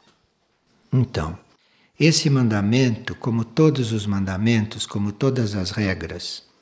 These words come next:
foram feitas para aquelas pessoas que vivem a vida da personalidade, que precisam fazer um trabalho na própria personalidade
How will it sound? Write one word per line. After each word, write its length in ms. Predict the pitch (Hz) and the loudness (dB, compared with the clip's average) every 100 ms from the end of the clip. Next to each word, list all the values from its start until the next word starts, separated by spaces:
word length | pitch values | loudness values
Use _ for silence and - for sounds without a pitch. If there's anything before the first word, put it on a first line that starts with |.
| _ _ _ - | _ _ _ -10
foram 320 | - 143 151 | 2 4 4
feitas 580 | 139 - 127 127 131 139 | 2 2 4 2 0 -6
para 140 | - 127 | -4 -8
aquelas 320 | - 101 - | -4 -6 -4
pessoas 880 | 117 113 - 120 123 131 131 - - _ - _ _ | -2 0 0 2 2 0 -4 -10 -14 _ -20 _ _
que 180 | - 117 | -2 0
vivem 720 | 107 113 131 123 131 135 139 - | 2 4 4 4 2 0 -6 -6
a 140 | 107 | -4
vida 320 | 104 131 127 104 | 0 0 0 0
da 100 | 107 | 0
personalidade, 1160 | 107 101 - 98 101 120 107 104 104 101 104 107 _ - _ _ | -2 -2 -2 -2 -2 -2 0 0 0 -4 -10 -12 _ -20 _ _
que 80 | - | -12
precisam 800 | - 113 - 135 131 120 127 123 | -2 0 2 2 2 2 0 -2
fazer 600 | - - 107 98 107 113 110 | -10 -8 -6 -2 0 0 0
um 100 | 107 | -2
trabalho 800 | 123 117 104 117 117 110 113 107 - | -2 -2 0 0 2 0 -2 -6 -8
na 140 | 98 | -8
própria 400 | 98 113 113 110 | -6 -2 -2 -2
personalidade 1160 | 98 98 - 98 90 95 95 101 107 107 107 120 | -8 -8 -8 -6 -6 -6 -4 -2 0 -2 -6 -10